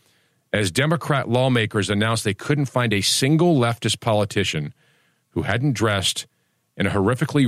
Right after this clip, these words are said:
racist costume in their college years. They thought they found one, but he was accused of sexual assault,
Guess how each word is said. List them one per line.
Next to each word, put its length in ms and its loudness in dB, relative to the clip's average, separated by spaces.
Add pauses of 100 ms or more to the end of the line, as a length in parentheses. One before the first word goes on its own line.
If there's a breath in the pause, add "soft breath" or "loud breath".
(100)
racist 420 0
costume 540 -2
in 60 0
their 100 2
college 420 0
years. 440 -2 (540)
They 120 0
thought 380 -4
they 120 0
found 400 -2
one, 360 -4 (760)
but 100 -2
he 80 2
was 120 2
accused 460 0
of 100 0
sexual 420 0
assault, 380 0